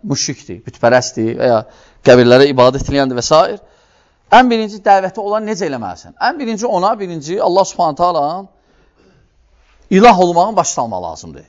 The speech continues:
Həm nəqli, yəni dəlillərlə, Quran, sünnədən, ola bilər Quran, sünnə bu qəbul eləməsin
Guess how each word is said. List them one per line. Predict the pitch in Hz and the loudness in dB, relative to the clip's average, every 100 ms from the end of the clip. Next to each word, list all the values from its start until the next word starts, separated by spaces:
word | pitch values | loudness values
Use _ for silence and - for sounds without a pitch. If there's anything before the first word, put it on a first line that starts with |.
| - | -2
Həm | 180 254 240 - _ | 2 2 0 -12 _
nəqli, | 147 196 170 190 214 254 - 120 | 2 4 4 2 0 -2 -8 -4
yəni | 131 131 _ _ | -2 -4 _ _
dəlillərlə, | 143 143 139 170 151 135 120 | 4 4 4 0 0 -4 -4
Quran, | 143 147 | -2 -2
sünnədən, | - 156 127 131 165 196 _ _ _ _ _ _ - | -4 -8 -6 -4 -6 -8 _ _ _ _ _ _ 2
ola | 180 220 | 2 6
bilər | 233 - | 4 4
Quran, | 214 226 | 0 0
sünnə | - 202 180 | -4 -4 -4
bu | 190 | -2
qəbul | 175 180 170 | -2 -2 -6
eləməsin | 139 - 117 160 | -8 -12 -16 -16